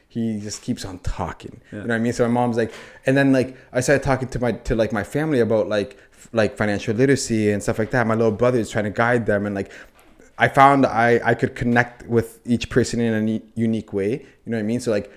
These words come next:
Speaker 1: my mom kept on telling me, like, "Yo, you, like, you made it talk, you made it talk." So, like, in a way, this kinda does align with what, with what she's saying. Like, you know what I mean? And I enjoy it. I really do enjoy it. But, like,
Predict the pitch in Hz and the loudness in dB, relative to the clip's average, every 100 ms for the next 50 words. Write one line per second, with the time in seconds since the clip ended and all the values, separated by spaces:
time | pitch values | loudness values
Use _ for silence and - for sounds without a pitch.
0 | - 110 113 117 117 - - 110 117 113 | -8 -2 0 2 0 -4 -4 -4 -4 -4
1 | 107 101 101 113 107 98 101 - - - | -2 -2 -2 -2 0 0 -2 -4 -18 -10
2 | 117 110 104 104 123 113 - 107 92 - | -4 0 -2 -2 -2 -4 -2 -2 -2 -2
3 | 117 95 - 107 101 - - _ _ - | -2 -2 -2 -2 -2 -8 -20 _ _ -2
4 | 143 135 143 185 214 165 165 - 143 170 | 2 6 8 10 10 6 2 0 2 4
5 | 185 127 135 131 107 104 135 127 - 113 | 4 2 0 0 -4 -4 -4 -4 -6 -4
6 | 113 - - 117 - - 113 - - - | -4 -6 -6 -6 -6 -4 -4 -4 -6 -4
7 | 120 - 113 110 101 90 65 104 95 117 | -4 -4 -6 -6 -8 -10 -8 -8 -6 -6
8 | 113 104 107 127 147 - _ 123 127 131 | -6 -4 -4 -6 -8 -16 _ -4 0 0
9 | 127 135 139 117 127 147 101 107 110 120 | -2 -4 -2 0 2 2 2 2 2 0
10 | 113 117 101 104 147 - 117 101 107 101 | 0 -2 0 0 0 0 -2 0 -4 -4